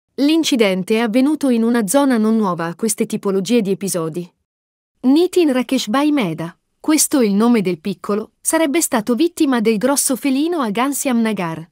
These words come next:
nella municipalità di Savarkundla. Quando si è diffusa la voce che il piccolo era scomparso, sul posto sono intervenuti i soccorsi ed è subito partita un'operazione per rintracciare Nitin. Sfortunatamente del bimbo sono stati ritrovati solo i resti.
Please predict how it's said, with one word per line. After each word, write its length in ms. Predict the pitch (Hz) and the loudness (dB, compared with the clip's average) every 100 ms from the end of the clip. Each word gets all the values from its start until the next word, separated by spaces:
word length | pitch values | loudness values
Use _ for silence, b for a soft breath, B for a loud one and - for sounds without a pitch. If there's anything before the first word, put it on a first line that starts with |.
| - | -2
nella 340 | 240 262 254 | 2 4 4
municipalità 800 | 247 294 277 247 254 240 214 190 | 2 2 0 -2 -2 -2 -2 -2
di 100 | 226 | -2
Savarkundla. 760 | - 262 269 - 170 156 151 - _ _ _ _ | -2 -4 -6 -6 -6 -6 -10 -12 _ _ _ _
Quando 360 | _ 262 269 262 | _ 0 2 2
si 160 | - 277 | 0 0
è 20 | |
diffusa 460 | 247 - 277 240 | 0 -2 -2 0
la 80 | 208 | 0
voce 320 | 196 233 233 | 0 0 0
che 100 | 220 | 0
il 140 | 208 202 | -2 -2
piccolo 420 | 262 240 247 208 | -4 -2 -2 0
era 160 | 196 196 | 0 -2
scomparso, 840 | - 196 185 165 160 - 196 - _ | -4 -4 -2 -2 -2 -8 -8 -14 _
sul 300 | - 247 220 | -8 -4 -2
posto 400 | 226 247 - 285 | -2 -4 -4 -4
sono 260 | - 302 285 | -4 -2 2
intervenuti 760 | 277 247 269 254 262 277 254 | 2 0 0 0 0 0 -2
i 60 | 226 | -2
soccorsi 680 | - 220 - 226 - - - | -2 -4 -2 -2 -2 -8 -6
ed 160 | - 254 | -4 -2
è 60 | |
subito 440 | - 349 349 339 269 | -2 -2 -2 -2 -4
partita 500 | 262 - 294 269 226 | -4 -4 -4 -2 0
un'operazione 800 | 220 214 262 285 - 214 269 277 | 0 0 -4 -4 -2 0 0 -2
per 160 | 277 | -2
rintracciare 600 | 269 254 240 - 233 247 | 0 0 -2 -2 -2 0
Nitin. 560 | 247 165 160 151 156 - _ | 0 -2 -8 -10 -12 -16 _
Sfortunatamente 960 | - - 349 349 302 262 269 277 330 269 | -6 -2 0 0 0 0 -2 -2 0 0
del 160 | 208 180 | 0 -2
bimbo 400 | 185 175 202 - | -4 -4 -4 -6
sono 260 | - 311 294 | -2 -2 0
stati 260 | 320 294 | -2 -2
ritrovati 540 | 262 254 247 285 311 302 | -2 0 -2 -2 -4 -4
solo 260 | 285 294 | -2 -2
i 80 | 311 | -2
resti. 420 | 247 156 - 147 | -2 -8 -10 -14